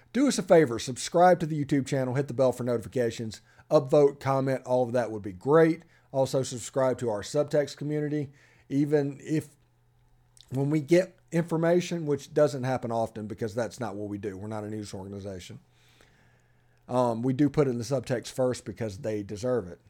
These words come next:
Um, some people go there to get their links. You can interact directly with the show, ask questions if you have them.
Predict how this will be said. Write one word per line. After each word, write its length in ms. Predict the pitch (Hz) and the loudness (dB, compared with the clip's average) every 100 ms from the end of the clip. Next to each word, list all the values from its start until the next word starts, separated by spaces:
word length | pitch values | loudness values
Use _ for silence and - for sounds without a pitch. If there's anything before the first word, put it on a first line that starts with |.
| - | -16
Um, 240 | 101 107 104 | -10 -8 -8
some 220 | - 110 | -8 -6
people 520 | 123 120 120 104 101 - _ _ - 110 | -6 -4 -4 -6 -8 -18 _ _ -6 2
go 200 | 147 143 | 4 6
there 320 | 139 139 135 | 4 4 2
to 240 | - 113 | -2 -6
get 200 | 104 139 | -2 -2
their 160 | 127 107 | -2 -4
links. 380 | 123 139 139 123 | -4 -4 -4 -10
You 80 | |
can 140 | 110 107 | -12 -8
interact 460 | 131 120 127 123 | -4 -2 -2 -4
directly 440 | 110 113 120 117 104 | -6 -6 -6 -6 -10
with 300 | 101 170 180 | -4 -2 -2
the 100 | 185 | -8
show, 500 | - 180 175 170 - - - - | -2 4 6 4 0 -14 -20 -12
ask 280 | 127 127 - | -4 -4 -4
questions 540 | - 131 - 120 113 | -4 -4 -4 -8 -8
if 160 | 107 98 | -8 -10
you 100 | 95 | -10
have 340 | 90 156 170 | -2 0 0
them. 260 | 175 170 156 | 0 -2 -4